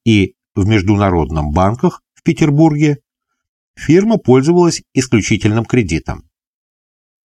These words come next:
Если бы братья Эохаузены ликвидировали свои дела, то явились бы обладателями одного из крупнейших состояний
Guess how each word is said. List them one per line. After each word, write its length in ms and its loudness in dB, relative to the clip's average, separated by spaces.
Если 320 2
бы 300 2
братья 420 0
Эохаузены 1040 0
ликвидировали 720 2
свои 340 0
дела, 340 0
то 220 2
явились 520 2
бы 300 0
обладателями 840 0
одного 420 0
из 200 -6
крупнейших 640 -2
состояний 800 -2